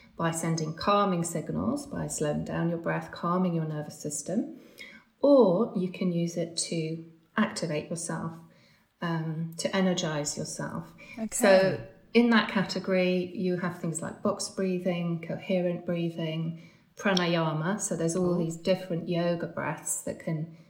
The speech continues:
Speaker 1: speed you up or slow you down. So that's the second category.
Speaker 2: Okay.
Speaker 1: And then the third category
Speaker 2: Yeah.
Speaker 1: is the, um,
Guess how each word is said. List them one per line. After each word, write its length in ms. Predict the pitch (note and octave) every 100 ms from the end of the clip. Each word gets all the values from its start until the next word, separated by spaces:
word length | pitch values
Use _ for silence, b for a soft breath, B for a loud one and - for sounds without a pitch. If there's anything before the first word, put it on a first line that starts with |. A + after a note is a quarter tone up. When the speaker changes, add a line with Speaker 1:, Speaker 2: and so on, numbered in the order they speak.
| B
Speaker 1:
speed 400 | - - G3 F3+
you 140 | E3+
up 260 | F3+ F#3 -
or 120 | E3+
slow 320 | - - E3 D3+
you 160 | D3
down. 480 | D3 D3+ C3 - F3+ - - _ _ _ _ - - - -
So 160 | -
that's 140 | F#3+ -
the 60 |
second 320 | E3+ E3 E3+
category. 580 | E3 E3+ - B3 D4+ F#4+ - - _ - -
Speaker 2:
Okay. 300 | F#3 D#3+ D#3
Speaker 1:
And 200 | B3+ F#3
then 120 | F3+
the 60 | E3
third 400 | E3 - F#4+ -
category 680 | - D#3+ - F3 E3 B3 -
Speaker 2:
Yeah. 220 | A#3 F#3+ - -
Speaker 1:
is 340 | G#3+ G3+ G3 -
the, 580 | A3 G3 F#3 F#3 F3+ - -
um, 600 | F#3+ F3 E3+ F3+ E3 -